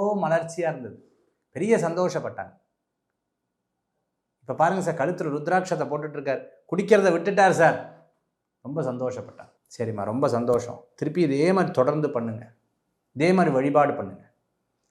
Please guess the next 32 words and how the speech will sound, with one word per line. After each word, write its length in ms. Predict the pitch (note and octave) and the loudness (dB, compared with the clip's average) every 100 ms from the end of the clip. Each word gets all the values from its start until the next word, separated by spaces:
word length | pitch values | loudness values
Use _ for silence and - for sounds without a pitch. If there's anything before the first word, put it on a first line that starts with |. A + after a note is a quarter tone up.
| _ | _
அந்த 160 | C#3 E3 | 2 4
அம்மாவுக்கு 480 | F#3 A#3 A#3+ A#3 G#3+ | 8 10 10 10 8
வேற 180 | F#3+ F#3 | 6 6
யார் 380 | F3+ F3 G3+ A3+ | 8 10 12 12
நகை 240 | G#3+ G3+ A3+ | 10 8 10
வாங்கி 240 | A3+ A3 | 8 4
கொடுத்துருந்தாலும், 640 | G#3 F#3+ G#3 G3+ G3 F#3+ F#3 | 0 2 2 6 8 6 6
எதை 240 | E3 G#3 A3+ | 6 8 8
வாங்கியிருந்தாலும் 640 | G#3+ G#3 G3+ G3 G3 G#3 | 6 2 0 4 4 6
அவ்வளோ 200 | F3+ F3+ E3 | 4 2 0
சந்தோஷமா 440 | E3+ F#3 F3+ E3+ | 2 2 2 0
இருக்காது. 420 | D#3+ D#3 D3 C3+ B2+ - - _ | 2 2 2 2 0 -4 -16 _
அவங்க 200 | B2 B2 | -4 0
வீட்டுக்கார் 420 | F#3 F#3+ F#3 E3+ C#3 | 2 2 4 4 4
உழைச்சி, 320 | D#3+ F3 F3+ | 2 0 -2
"நான் 180 | D#3+ C#3+ | -4 -2
இனிமே 160 | D#3 F3 | -4 -4
குடிக்க 280 | F3 F3 F3 | -4 -4 -2
மாட்டேன், 280 | E3+ E3 D#3+ | -2 -2 0
இந்தா 160 | D#3+ D#3 | 2 2
உனக்குன்னு 460 | C#3+ D#3 F3 F3+ D3 | 0 -4 -4 -4 -4
ரெண்டு 160 | C#3+ | -4
ரூபா 120 | E3 | -2
கொடுத்தங்காட்டி" 480 | E3 D#3 D#3+ D#3 D#3 | -2 -4 -4 -4 -4
ஒரு 140 | C3+ A2+ | -4 -4
பெரிய 240 | C#3+ E3 | -4 0
ஆனந்தப்பட்டு 640 | C#3 C#3+ F#3 F#3+ E3+ C#3 B2 | 0 0 -2 -2 -6 -8 -16
விட்டான். 220 | - - _ _ C#3 | -20 -20 _ _ -6
இந்த 140 | F3 | -2
மாதிரி 180 | G3+ G#3 | 2 4
ஒவ்வொரு 500 | C3+ D#3 F3+ A3 G#3 D3+ | 2 -2 4 6 6 4
வழிபாட்டும், 640 | D3 E3 D#3+ C#3+ - - | 0 0 0 -2 -4 -14